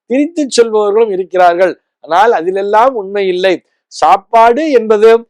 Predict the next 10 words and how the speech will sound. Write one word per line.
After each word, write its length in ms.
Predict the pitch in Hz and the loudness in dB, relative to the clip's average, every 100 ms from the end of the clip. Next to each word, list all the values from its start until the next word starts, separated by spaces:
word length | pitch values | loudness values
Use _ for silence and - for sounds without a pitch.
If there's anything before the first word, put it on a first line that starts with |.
| _ | _
எல்லோருக்கும் 800 | - 151 190 226 233 233 208 294 | -6 -4 2 2 4 2 -2 -10
வந்து 300 | 269 190 214 | -8 -6 -4
சேர 300 | - 185 196 | -2 -2 0
வேண்டும். 460 | 185 185 185 190 - _ - | -2 -4 -4 -4 -6 _ -6
இது 220 | 170 190 | 0 2
போக 300 | 214 226 302 | 2 2 2
அதிலே 400 | 247 214 214 190 | 0 2 0 0
நெறிமுறைகளை 960 | 160 208 311 294 277 277 254 254 277 | -2 -2 -2 0 2 2 2 2 0
சரியான 760 | 302 - 254 220 233 240 262 277 | -2 -4 -4 0 2 2 2 -2
முறையிலே 480 | 214 220 226 226 | 0 0 2 2